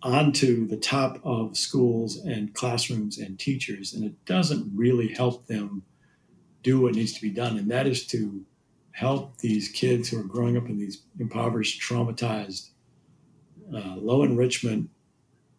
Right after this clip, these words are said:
um, homes and help them learn to read. Long story short, um, what we have found, or what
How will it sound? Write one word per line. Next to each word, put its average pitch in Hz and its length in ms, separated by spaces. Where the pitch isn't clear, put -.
um, 98 520
homes 110 640
and 107 580
help 123 200
them 113 180
learn 107 160
to 104 60
read. 107 300
Long 156 200
story 139 240
short, 127 480
um, 110 480
what 143 200
we 131 140
have 117 120
found, 131 400
or 117 60
what 120 160